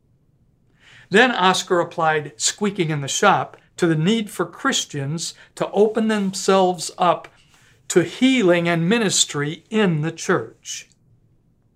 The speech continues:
I would go even further and apply it to bringing into the fellowship of believers the felt needs we have,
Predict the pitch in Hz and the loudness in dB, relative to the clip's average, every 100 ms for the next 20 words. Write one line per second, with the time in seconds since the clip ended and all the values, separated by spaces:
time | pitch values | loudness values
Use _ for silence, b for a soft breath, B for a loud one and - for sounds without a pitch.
0 | _ _ B B 156 170 160 156 165 175 | _ _ B B 2 4 4 4 4 2
1 | 175 - 240 190 110 - B - 160 160 | -2 4 4 4 0 -14 B -4 -4 0
2 | 185 180 170 170 - 156 190 185 170 160 | 2 4 2 0 -4 0 2 2 -2 -6
3 | b b b _ _ - 220 233 220 - | b b b _ _ 0 2 2 -2 -2
4 | 226 196 - - - 233 220 180 151 - | 0 0 -2 -4 4 4 6 2 2 -2
5 | 143 - 170 147 165 190 240 180 135 123 | -4 0 0 2 2 2 2 0 -2 -6
6 | - B B 165 - 202 208 - 180 185 | -8 B B -2 -2 0 0 0 0 2
7 | 240 226 160 - 151 143 151 135 117 113 | 2 2 -2 -4 -4 -4 -2 -4 -6 -14